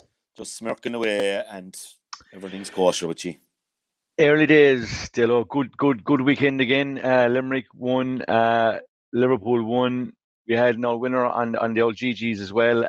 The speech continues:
Speaker 2: and we have more to come, and Punchestown coming this week. The sun is shining, lots of positives. Few injuries, which will be the only thing that'll bring us down. But you would have to say, yes,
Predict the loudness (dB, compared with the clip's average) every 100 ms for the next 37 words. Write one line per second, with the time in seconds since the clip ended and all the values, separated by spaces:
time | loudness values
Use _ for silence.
0 | 0 0 0 -4 -4 -2 -2 -6 -10 -8
1 | -8 -6 -4 -4 -6 -8 -8 -8 -10 -6
2 | -4 -4 -4 -4 -2 -4 0 0 0 -6
3 | -20 -18 -18 -12 -6 -6 -4 -6 -6 -4
4 | -2 0 0 -2 -6 -14 _ _ -2 2
5 | 2 0 -10 -6 -6 -8 -20 -20 _ -6
6 | -2 -2 -2 0 0 0 -6 -12 -6 -2
7 | 0 0 0 0 0 -2 -2 -4 -2 -2
8 | -2 -4 -8 _ _ _ _ -20 _ -8
9 | -4 -2 -4 -6 -6 -2 -2 -2 -4 -6
10 | -8 -12